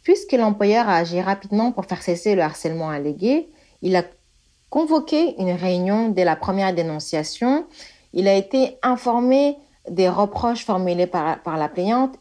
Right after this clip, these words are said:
et a agi de suite pour permettre qu'elle ne soit plus en contact avec le prétendu harceleur. Une telle décision, une telle proaction de l'employeur constitue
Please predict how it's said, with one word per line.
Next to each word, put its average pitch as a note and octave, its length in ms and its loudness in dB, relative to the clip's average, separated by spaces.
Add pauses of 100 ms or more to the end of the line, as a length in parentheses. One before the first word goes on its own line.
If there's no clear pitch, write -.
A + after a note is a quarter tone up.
(120)
et G#3 240 2
a - 180 -2
agi F#3 500 -2
de F3 260 0
suite G#3+ 480 -4 (420)
pour A#3+ 160 2
permettre A3+ 500 2
qu'elle F#3 200 0
ne F3 80 2
soit F3 300 -2
plus C4+ 200 0
en G#3+ 100 2
contact G3+ 460 -2
avec F3 280 0
le F3 100 0
prétendu F3+ 640 -2
harceleur. E3 480 -4 (580)
Une G#3+ 220 4
telle D#4 220 4 (180)
décision, F#3+ 800 -2
une G3 100 -2
telle C4+ 220 0
proaction - 760 -2
de E3+ 140 -4
l'employeur F3 580 0 (440)
constitue A#3 840 0